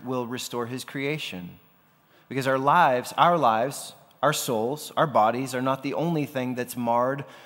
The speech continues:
by sin and the curse of sin. Okay, in, in, in, uh, in Genesis three, God tells Adam and Eve as part of the curse, like, this is gonna, like, seep into the ground, as it were, and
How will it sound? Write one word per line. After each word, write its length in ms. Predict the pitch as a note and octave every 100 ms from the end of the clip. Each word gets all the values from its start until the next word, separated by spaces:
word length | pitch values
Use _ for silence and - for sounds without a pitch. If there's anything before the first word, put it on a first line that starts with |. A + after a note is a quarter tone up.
| - -
by 140 | B2+
sin 380 | B2 B2+ A#2 C3+
and 100 | B2
the 40 |
curse 340 | - C3 A#2+ B2+
of 100 | A#2
sin. 340 | - D#3 F2+ - - _ _ _ _
Okay, 180 | G#2 G#2+
in, 220 | B2 A#2+ - -
in, 320 | B2 B2+ G2 -
in, 220 | A#2 A2
uh, 220 | A2 G2+ G2 - -
in 80 | A#2
Genesis 440 | B2+ C#3 B2 A2+
three, 500 | - F#3+ F#3+ A#2 G#2+ - _ _ _ _ _ _
God 440 | A2 C#3+ E3+ D3 -
tells 640 | - - F3+ F3+ A#2 - -
Adam 320 | B2+ C3+ B2+
and 80 | B2
Eve 240 | D#3+ B2+
as 120 | A2+
part 180 | - D3
of 60 | A#2
the 80 |
curse, 580 | A2+ - E3 C3 - - - - -
like, 180 | B2
this 160 | - D#3
is 140 | D3+
gonna, 340 | C#3+ B2 A2+ G2+ - - -
like, 160 | A#2 -
seep 460 | - - F#3+ -
into 300 | - D3 C#3+
the 80 | A#2+
ground, 680 | A2 G#2 A#2+ D#3+ D#3 C3 -
as 200 | A#2 G#2
it 160 | G#2+ -
were, 380 | G#2+ G2+ G2 -
and 220 | A#2+ B2